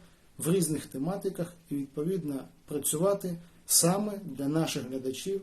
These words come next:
і саме для наших підписників. Велика подяка,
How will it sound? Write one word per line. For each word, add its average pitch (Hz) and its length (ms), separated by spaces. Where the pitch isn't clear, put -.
і 135 60
саме 175 360
для 131 160
наших 139 300
підписників. 135 720
Велика 180 420
подяка, 175 600